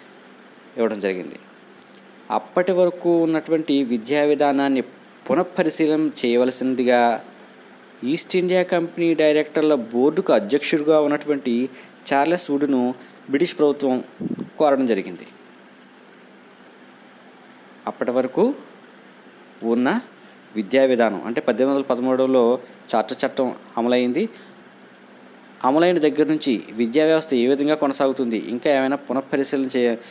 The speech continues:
ఇంకా ఏమైనా మార్పులు చేయవలసి ఉందా లేదా అనే అంశాన్ని పునఃపరిశీలన చేయవలసిందిగా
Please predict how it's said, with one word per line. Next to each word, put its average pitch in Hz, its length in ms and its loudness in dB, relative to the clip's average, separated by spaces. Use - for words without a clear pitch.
ఇంకా 120 160 0
ఏమైనా 147 160 0
మార్పులు 135 460 -2
చేయవలసి 127 320 2
ఉందా 120 220 2
లేదా 110 340 2
అనే 135 180 0
అంశాన్ని 131 400 0
పునఃపరిశీలన 127 720 -2
చేయవలసిందిగా 127 760 -2